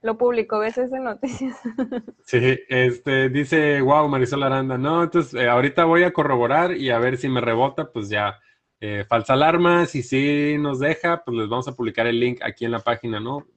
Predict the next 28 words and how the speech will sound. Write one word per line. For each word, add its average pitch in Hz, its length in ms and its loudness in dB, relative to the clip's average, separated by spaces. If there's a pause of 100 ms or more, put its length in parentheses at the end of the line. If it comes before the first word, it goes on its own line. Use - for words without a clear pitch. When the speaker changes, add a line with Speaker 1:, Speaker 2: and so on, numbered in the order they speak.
(120)
Speaker 2:
Para 98 220 -8
que 98 180 -10
tengan 110 300 -4
acceso 117 340 -2
a 131 120 4
él. 190 180 0 (460)
Eh, 127 600 0
mm, 110 340 -4
ta 104 200 -2
madre, 98 280 -4
dice 107 220 -4
José - 220 -6
Benito 104 320 -2
que 113 80 -2
ya 104 60 -2
se 104 100 -10
quiso 120 160 -4
apuntar 107 380 -2
y 104 80 0
no, 104 200 -2
lo 104 80 -2
intentó 101 380 -4
hace 101 160 -4
dos 107 200 -2
horas. 104 320 -2 (240)
Speaker 1:
Ya. 165 260 0
Speaker 2:
No, 117 240 2
pues, - 340 -2